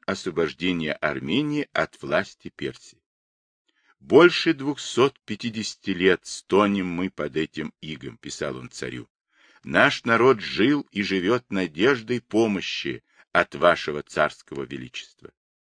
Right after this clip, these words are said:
Петр ответил на это послание, указав, что освобождение может быть предпринято, когда кончится шведская война.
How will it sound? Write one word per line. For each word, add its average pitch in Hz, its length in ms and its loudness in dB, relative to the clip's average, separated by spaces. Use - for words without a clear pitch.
Петр - 280 6
ответил 110 460 4
на 110 200 2
это 101 160 -2
послание, 90 720 0
указав, 92 720 2
что - 280 -6
освобождение 90 1000 -4
может 165 380 0
быть 156 240 0
предпринято, 170 880 -2
когда 92 500 4
кончится 139 960 2
шведская 92 680 -4
война. 64 420 -8